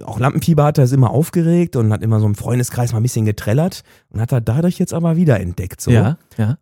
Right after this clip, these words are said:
Speaker 1: Aber hat gesagt, die Leute schreiben dann so in den Kommentaren, „Ja, mach unbedingt eine Castingshow.“
Speaker 2: Ach, ey, ja.
Speaker 1: Will, will der gar nicht,
Speaker 2: Ja.
Speaker 1: weil er hat auch gesagt, so, ja, ähm,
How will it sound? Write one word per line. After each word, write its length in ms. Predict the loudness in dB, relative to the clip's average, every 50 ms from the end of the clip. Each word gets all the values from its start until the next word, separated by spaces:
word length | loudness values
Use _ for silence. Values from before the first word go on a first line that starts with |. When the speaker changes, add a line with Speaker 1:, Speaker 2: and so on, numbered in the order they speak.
| _
Speaker 1:
Aber 180 | -6 -4 0 0
hat 160 | 0 0 0
gesagt, 480 | 0 0 2 2 2 0 0 -4 -4 -2
die 80 | 0
Leute 300 | 2 2 2 2 0 -2 -4
schreiben 320 | -2 0 2 2 4 4
dann 120 | 4 4 4
so 160 | 4 4 4
in 80 | 4 4
den 100 | 2 2
Kommentaren, 540 | 2 2 2 2 2 0 -2 -4 -4 -4 -4 -6
„Ja, 180 | -6 -8 -8 -10
mach 220 | -10 -10 -10 -8
unbedingt 400 | -4 -2 0 0 0 0 0 -2
eine 140 | -2 -4 -6
Castingshow.“ 880 | -4 -4 -2 -2 -2 -2 -2 0 0 0 0 0 2 2 4 4 2 0 -2 _ -2
Speaker 2:
Ach, 400 | 0 2 2 2 0 0 -4 -4
ey, 220 | -2 0 0 0 -2 -4 _
ja. 260 | 0 2 4 4 2 2
Speaker 1:
Will, 120 | 0 0 2
will 40 | 2
der 160 | 2 2 2 0
gar 200 | -2 -4 -4 -4
nicht, 160 | -4 -2 0
Speaker 2:
Ja. 260 | 2 2 2 2 0 -2
Speaker 1:
weil 60 | -4
er 180 | -4 -4 -2
hat 140 | -2 -4 -4
auch 140 | -4 -4 -2
gesagt, 380 | -2 -2 -2 -2 -4 -4 -6 -6
so, 100 | -4 -2
ja, 280 | -2 0 0 -2 -2 0
ähm, 260 | 2 2 2 2 2